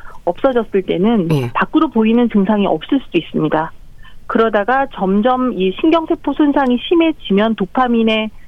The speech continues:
Speaker 1: 그러한 농도가 낮아지면서 전형적인 파킨슨 증상을 겪게 되십니다.
Speaker 2: 노화가 가장 큰 원인인가요?
Speaker 1: 그렇죠. 아무래도 이게
Speaker 2: 예.
Speaker 1: 여러 가지 원인이 있을 수 있는데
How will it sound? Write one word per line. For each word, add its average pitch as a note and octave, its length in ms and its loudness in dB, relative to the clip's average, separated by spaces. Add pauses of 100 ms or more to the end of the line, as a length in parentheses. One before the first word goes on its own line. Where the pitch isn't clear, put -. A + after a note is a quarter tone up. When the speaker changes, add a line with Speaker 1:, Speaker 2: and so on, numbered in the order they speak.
(100)
Speaker 1:
그러한 G3+ 360 0
농도가 G#3 420 4
낮아지면서 G#3 960 0 (340)
전형적인 A#3 720 2
파킨슨 D#4 640 0
증상을 F#3+ 500 2
겪게 F3 280 -2
되십니다. D#3+ 520 -2 (880)
Speaker 2:
노화가 C4+ 480 2
가장 G#3 360 -2
큰 C#4 180 -2
원인인가요? D3 800 0 (1300)
Speaker 1:
그렇죠. D4 380 2
아무래도 F3+ 680 2
이게 C#3+ 160 4
Speaker 2:
예. - 40 0
Speaker 1:
여러 D4+ 280 2
가지 E4+ 240 0
원인이 A3 480 2
있을 A3 260 -2
수 - 100 -4
있는데 F3+ 720 2